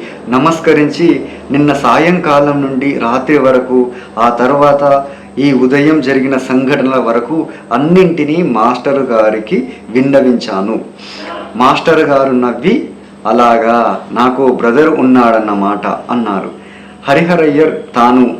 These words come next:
ఈ లైనులోకి ఎలా వచ్చింది, వివరంగా అక్కడున్న ఎంఎన్ సుబ్బారావు వగైరాలకు తెలియపరిచారు. ఆ తర్వాత అంతా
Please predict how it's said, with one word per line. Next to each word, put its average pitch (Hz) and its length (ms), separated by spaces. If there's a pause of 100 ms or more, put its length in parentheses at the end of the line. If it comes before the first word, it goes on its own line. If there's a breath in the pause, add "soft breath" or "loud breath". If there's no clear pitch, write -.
(140)
ఈ 123 140
లైనులోకి 131 680
ఎలా 113 160
వచ్చింది, 120 840 (260 loud breath)
వివరంగా 135 680
అక్కడున్న 120 500
ఎంఎన్ 113 600 (600 loud breath)
సుబ్బారావు 117 880
వగైరాలకు 123 880 (260 loud breath)
తెలియపరిచారు. 101 720 (100)
ఆ 113 120
తర్వాత 117 440
అంతా 127 800